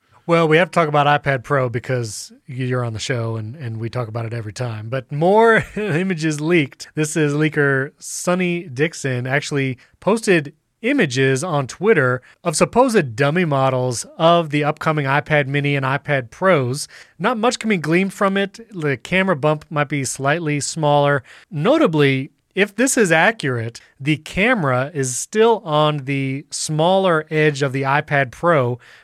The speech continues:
rather than moving to the longer horizontal edge. So if you're in a smart keyboard case, it would actually be in the right place. I'm inclined to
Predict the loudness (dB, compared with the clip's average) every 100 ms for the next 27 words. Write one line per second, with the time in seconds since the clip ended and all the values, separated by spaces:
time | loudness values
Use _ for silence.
0 | _ 0 0 0 -2 0 0 -2 -4 -4
1 | -4 -6 -2 0 2 0 2 2 2 0
2 | -2 -4 -4 -6 -6 -6 -4 -4 -4 -8
3 | -10 -10 -4 -4 -2 0 0 -2 _ -6
4 | -4 -2 -2 -4 -4 -2 -2 -4 -10 -18
5 | -20 -6 0 0 0 -4 -2 -2 -2 -4
6 | -6 -4 -4 -6 -6 -6 -6 -10 _ _
7 | -2 -2 2 0 4 4 4